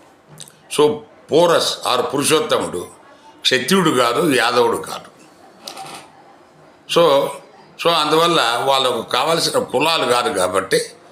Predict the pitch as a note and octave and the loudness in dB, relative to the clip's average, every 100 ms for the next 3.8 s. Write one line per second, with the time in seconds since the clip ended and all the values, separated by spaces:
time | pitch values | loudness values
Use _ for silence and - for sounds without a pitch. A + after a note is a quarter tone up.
0 | - - - - D3 A#2+ F2 - C2+ - | -20 -20 -4 0 2 0 0 -4 -6 -12
1 | - - - - - - _ - _ _ | -20 -20 -20 -20 -20 -20 _ -20 _ _
2 | _ - _ _ - - D#3 D3+ G#2+ B2+ | _ -20 _ _ -8 -2 0 0 0 0
3 | - C#3+ C3 A2 E2 F2 D#2+ - | 0 2 0 0 -4 -8 -10 -12